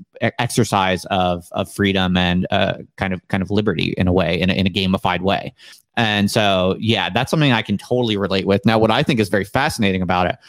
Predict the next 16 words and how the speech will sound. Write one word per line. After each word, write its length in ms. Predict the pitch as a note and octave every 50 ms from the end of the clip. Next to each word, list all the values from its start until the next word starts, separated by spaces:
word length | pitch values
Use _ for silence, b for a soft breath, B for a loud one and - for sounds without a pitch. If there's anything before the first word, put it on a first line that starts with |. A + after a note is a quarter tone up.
| B B B B _ _
is 420 | G#2+ G#2+ G#2 G2 F#2 F2 - - - _ _ _
that 140 | - A2 -
this 120 | A#2+ G2+
is 120 | A2 F#2+
now, 180 | A2+ A2+ G#2+ G2+
like, 160 | G2 G2 -
in 100 | G#2 F#2+
a 80 | F#2 F#2
right-wing 680 | F2+ F#2+ G2 G2 - G2 F#2+ F2+ F2 E2+ F2 F2 F2 - _ _ _ _ _ _ _
register, 400 | A#2 A2+ G2+ F#2+ - - - F2+
'cause 200 | - - G2 -
generally, 560 | - - A#2 G#2+ G#2 G2+ G2 F#2+ F#2+ F#2 F2+
historically, 760 | F2 G2 A2+ - - A#3 G3+ G3+ F#3+ - G#2+ F#2+ F2 F2+ - B B B B B B _ -
you 80 | C3
know, 100 | A2+ G2
militant 680 | G2 G#2 G#2+ A#2 B2 B2 A#2+ A#2 - - A2 G#2 G2+